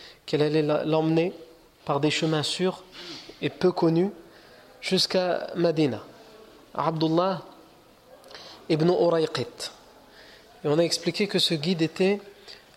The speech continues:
euh, idolâtre et qu'il a pris le chemin de, qui, qui mène vers la côte et il va longer la côte jusque vers le nord,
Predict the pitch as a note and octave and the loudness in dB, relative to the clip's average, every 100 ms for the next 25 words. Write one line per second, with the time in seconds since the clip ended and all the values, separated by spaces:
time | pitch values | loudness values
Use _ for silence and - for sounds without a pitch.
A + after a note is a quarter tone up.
0 | - C#3+ C#3 C3+ C3+ C3 B2+ B2 A2+ A2 | -8 -4 -2 -2 -2 -2 -2 -4 -4 -6
1 | D#3 - - - E3 E3 E3+ - - - | -10 -12 -10 -4 0 2 2 0 -14 -18
2 | - - - - - - - - C#3 E3+ | -20 -20 -20 -20 -20 -20 -8 -4 0 2
3 | E3 - - F#3+ F3 - - - _ _ | 0 0 0 0 -2 -6 -20 -20 _ _
4 | _ _ _ _ _ _ _ - D3 C#3+ | _ _ _ _ _ _ _ -8 -2 0
5 | - E3 E3 D#3 - - - - - - | 2 2 2 0 -4 -10 -16 -20 -20 -20
6 | - - - - G1+ D#2+ D3 D3+ D3+ D3+ | -20 -20 -20 -20 -16 -6 0 2 2 0
7 | E3+ D3 F3+ F3+ F3+ E3+ D#3 D3+ D3 D3 | -4 -4 0 2 4 2 2 2 2 2
8 | F#3+ - - - - - - - - - | 0 -2 -10 -16 -20 -20 -20 -20 -20 -16
9 | - D#3 D#3 E3 E3 F3+ D#3 F3 D#3+ - | -2 0 2 2 4 2 4 2 2 -2
10 | - - - - - - D3+ D3 - G3 | -18 -20 -20 -20 -20 -6 0 0 2 0
11 | A3 - - - - - - - - - | 0 -10 -14 -18 -20 -20 -20 -20 -20 -12
12 | C#3+ D#3+ F#3 - E3 E3+ D#3+ D#3 D#3+ F3+ | -4 0 0 2 2 2 2 2 4 2
13 | G#3 - | 0 -6